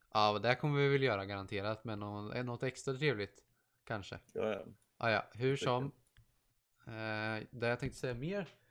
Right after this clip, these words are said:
Speaker 1: det här har ju hänt för ett tag sedan, typ en månad sedan. Jag vet inte om jag har sagt i podden, men min bil har ju havererat typ lite. Som jag har köpt. För att, för att, eh, en backspegel har bara ramlat ner och gått sönder på golv-,
Speaker 2: <laughs>
Speaker 1: marken.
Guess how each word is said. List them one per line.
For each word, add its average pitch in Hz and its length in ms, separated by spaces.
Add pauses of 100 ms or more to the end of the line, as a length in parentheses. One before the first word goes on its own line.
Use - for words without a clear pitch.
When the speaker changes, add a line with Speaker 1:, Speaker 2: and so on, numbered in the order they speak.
(380)
Speaker 1:
det - 120
här 143 180
har 185 80
ju 180 60
hänt 156 240
för 127 60
ett 117 120
tag 160 300
sedan, 135 180
typ 156 140
en 123 120
månad 135 400
sedan. 139 100
Jag 117 60
vet 139 140
inte 139 140
om 120 60
jag 117 40
har 104 60
sagt - 300
i - 20
podden, 101 380
men 120 160
min 117 220
bil 165 320
har 165 100
ju 170 100
havererat 147 520
typ 101 160
lite. 98 280 (1200)
Som 107 160
jag 101 100
har 98 40
köpt. - 380 (500)
För 117 120
att, 113 220 (1500)
för 110 200
att, 110 320
eh, 107 300 (260)
en 160 260
backspegel 143 680
har 170 80
bara 135 240
ramlat 110 400
ner 127 280
och 127 60
gått 120 120
sönder 98 340 (140)
på - 60
golv-, 95 200
Speaker 2:
<laughs> - 60
Speaker 1:
marken. 107 460